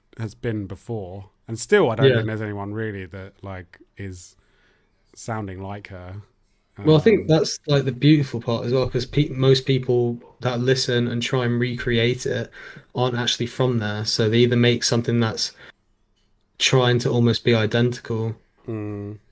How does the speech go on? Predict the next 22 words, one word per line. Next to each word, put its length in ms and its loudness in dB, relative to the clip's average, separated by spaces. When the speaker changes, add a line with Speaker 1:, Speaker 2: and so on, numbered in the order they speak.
Speaker 2:
or 200 10
they 140 4
try 260 2
and 100 -2
make 180 0
something 280 -2
under 180 0
that 180 -2
vibe, 300 2
but 140 -6
they 100 -2
don't 280 0
have 300 -4
that 180 -2
sort 300 -4
of 160 -12
cultural 420 -2
background 600 -4
to 80 -14
follow 320 -2
it 80 -6
up. 240 -6